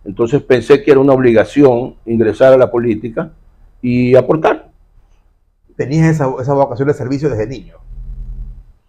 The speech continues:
Speaker 1: A ver, eh, no te puedo decir que desde niño, pero yo, mi primer trabajo fue en un banco,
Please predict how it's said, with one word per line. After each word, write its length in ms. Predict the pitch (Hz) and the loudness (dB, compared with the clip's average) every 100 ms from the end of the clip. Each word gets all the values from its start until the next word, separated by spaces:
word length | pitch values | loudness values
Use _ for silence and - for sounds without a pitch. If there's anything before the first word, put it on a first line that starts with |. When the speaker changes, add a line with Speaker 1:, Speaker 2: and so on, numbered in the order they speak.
| - - - _ _ - | -20 -20 -20 _ _ 2
Speaker 1:
A 100 | 127 | 6
ver, 440 | 123 107 - - | 6 2 -6 -2
eh, 840 | 139 143 143 139 135 131 131 131 120 | 6 8 10 8 8 8 6 2 -6
no 960 | 131 135 123 123 113 104 - 110 147 165 | -6 -6 -6 -8 -10 -12 -14 -4 -2 0
te 80 | |
puedo 220 | 160 160 147 | 2 4 4
decir 200 | 170 151 | 4 4
que 100 | 160 | 6
desde 140 | 147 127 | 6 6
niño, 380 | 156 143 127 - | 6 6 4 2
pero 180 | 117 | 4
yo, 400 | 113 135 143 139 | 6 8 8 8
mi 120 | 135 113 | 6 -2
primer 320 | 117 147 156 | 2 2 4
trabajo 400 | 139 151 151 135 | 6 6 6 2
fue 180 | 147 139 | 0 0
en 60 | |
un 80 | 131 | 4
banco, 540 | 143 127 117 117 123 | 4 4 2 -4 -4